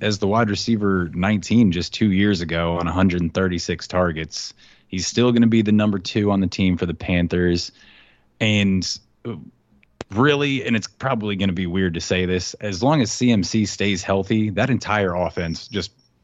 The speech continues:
runs better. It just runs better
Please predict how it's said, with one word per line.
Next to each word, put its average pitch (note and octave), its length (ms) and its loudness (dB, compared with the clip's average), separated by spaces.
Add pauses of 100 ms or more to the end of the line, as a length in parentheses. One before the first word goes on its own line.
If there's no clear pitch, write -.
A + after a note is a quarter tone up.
runs F#2+ 480 2
better. D#2 440 -6 (720)
It C3 40 -2
just A#2 180 0
runs F#2+ 320 0
better D#2 380 -6